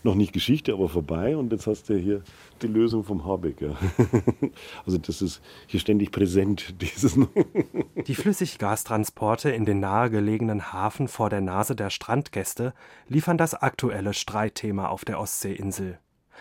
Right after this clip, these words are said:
Speaker 2: Thomas Helm will aber nicht ablenken. Der gebürtige Bayer aus Eggenfelden hat mit zwei Kollegen in Prora investiert, um Urlaub an jenem Ort zu ermöglichen,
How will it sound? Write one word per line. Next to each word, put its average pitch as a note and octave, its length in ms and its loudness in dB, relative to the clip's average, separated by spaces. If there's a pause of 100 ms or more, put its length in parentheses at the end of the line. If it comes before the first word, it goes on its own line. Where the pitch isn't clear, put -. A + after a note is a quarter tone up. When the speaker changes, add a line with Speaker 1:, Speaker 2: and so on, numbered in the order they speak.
(280)
Speaker 2:
Thomas E3+ 420 4
Helm G#2 300 4
will A2 120 -2
aber A#2 220 -2
nicht D3+ 220 -2
ablenken. F#2 640 -4 (640)
Der C3 80 2
gebürtige D3+ 540 2
Bayer G#2+ 400 2
aus A2 180 -4
Eggenfelden G#2+ 760 -2
hat B2+ 140 -6
mit B2+ 140 -2
zwei A#2+ 220 -2
Kollegen B2+ 520 -2
in G#2 100 -2
Prora G#2+ 400 -2
investiert, A#2 720 -2 (380)
um C3+ 180 2
Urlaub C#3+ 500 0
an A2 160 2
jenem A#2+ 300 4
Ort A#2 260 -2
zu B2+ 120 -4
ermöglichen, B2 720 -2